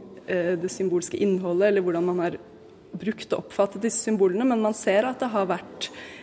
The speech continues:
en utveksling av symboler over veldig store områder. Og det er jo noen også som mener at det rett og slett er den samme mytologien som har hersket her i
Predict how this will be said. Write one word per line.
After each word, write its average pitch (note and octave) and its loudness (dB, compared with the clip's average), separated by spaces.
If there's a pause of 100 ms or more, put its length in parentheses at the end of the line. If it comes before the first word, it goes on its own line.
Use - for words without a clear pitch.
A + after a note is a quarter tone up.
en G#3+ 0
utveksling G#3 0
av F3+ 2 (440)
symboler F3 2
over G3+ 6
veldig F#3+ 6
store F3+ 0
områder. F3 4
Og G3+ 6
det G#3 6
er G3 6
jo C#4+ 8
noen F#3+ 6
også F#3 -4
som G3 2
mener F3 2
at - -10 (480)
det G3+ 6
rett G3 -2
og F#3+ -2
slett G3 2
er F3 -2
den F#3 4
samme F#3 0
mytologien F3+ 2
som A3 0
har F#3 4 (140)
hersket - 0
her E3+ 2
i F3 2